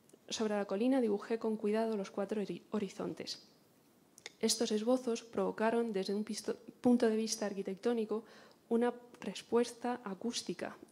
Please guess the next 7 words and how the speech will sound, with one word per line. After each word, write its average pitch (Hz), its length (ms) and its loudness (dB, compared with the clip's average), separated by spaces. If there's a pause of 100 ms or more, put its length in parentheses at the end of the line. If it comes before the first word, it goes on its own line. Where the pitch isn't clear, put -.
una 226 280 2
acústica 214 500 -6
visual 196 380 -6
de 202 100 -6
las 180 160 -8
formas". 185 460 -12 (1400)
Quizá, 262 480 -6